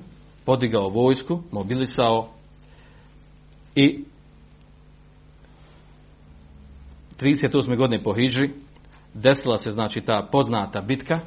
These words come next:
između, između, a, vojske halife Alija radijallahu anhu i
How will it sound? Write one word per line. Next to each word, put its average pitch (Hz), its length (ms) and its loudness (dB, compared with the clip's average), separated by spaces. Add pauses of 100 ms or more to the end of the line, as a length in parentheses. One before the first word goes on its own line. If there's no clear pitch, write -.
(680)
između, 143 560 2 (520)
između, 131 560 0
a, 107 380 4 (420)
vojske 131 600 6
halife 127 320 4
Alija 117 220 6
radijallahu 110 400 2
anhu 135 260 -2 (680)
i 165 180 2